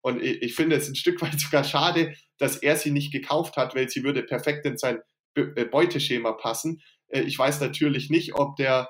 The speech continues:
ähm, der Thiele, der ja die Aktien verkauft hat, bei Buffett angefragt hat.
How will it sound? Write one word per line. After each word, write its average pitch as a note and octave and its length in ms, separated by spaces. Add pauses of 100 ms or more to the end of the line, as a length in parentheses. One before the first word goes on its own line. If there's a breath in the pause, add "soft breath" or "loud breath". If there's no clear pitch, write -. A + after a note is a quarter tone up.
(280 loud breath)
ähm, B2 540
der A#2+ 200
Thiele, E3 360
der C3+ 140
ja B2+ 120
die B2+ 180
Aktien - 320
verkauft C#3+ 500
hat, C3+ 280
bei A#2+ 120
Buffett B2+ 380
angefragt E3+ 600
hat. D#3 240